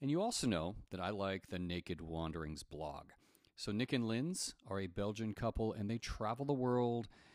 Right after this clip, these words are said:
to visit naturist resorts, nudist beaches,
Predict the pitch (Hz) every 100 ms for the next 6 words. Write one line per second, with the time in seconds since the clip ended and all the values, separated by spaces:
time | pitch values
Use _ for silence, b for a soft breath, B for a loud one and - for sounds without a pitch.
0 | B - 113 120 113 110 104 110 120 123
1 | - 110 101 151 151 139 - - - -
2 | 117 110 123 120 - 147 143 - 143 135
3 | 127 113 -